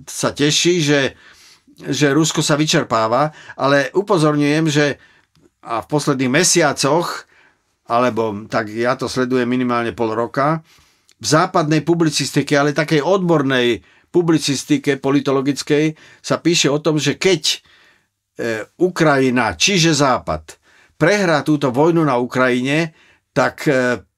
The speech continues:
prakticky, no minimálne európsky Západ sa stra-, sa stane dedinou. E, v tom zmysle, že, že bude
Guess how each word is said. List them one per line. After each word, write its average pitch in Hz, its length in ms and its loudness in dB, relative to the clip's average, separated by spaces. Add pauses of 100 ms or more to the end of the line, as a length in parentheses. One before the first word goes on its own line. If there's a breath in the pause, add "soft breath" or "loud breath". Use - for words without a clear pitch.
(380)
prakticky, 127 880 -2
no 131 320 -6
minimálne 139 800 0 (480 soft breath)
európsky 160 640 2
Západ 131 720 -2 (240 soft breath)
sa - 240 -6
stra-, 123 400 -2
sa 120 240 -4
stane 120 640 0 (1600)
dedinou. 85 640 -4 (760 loud breath)
E, 120 320 -4
v 92 120 -8
tom 156 240 2
zmysle, 143 480 0
že, 123 320 0 (240 loud breath)
že 127 80 0
bude 131 480 2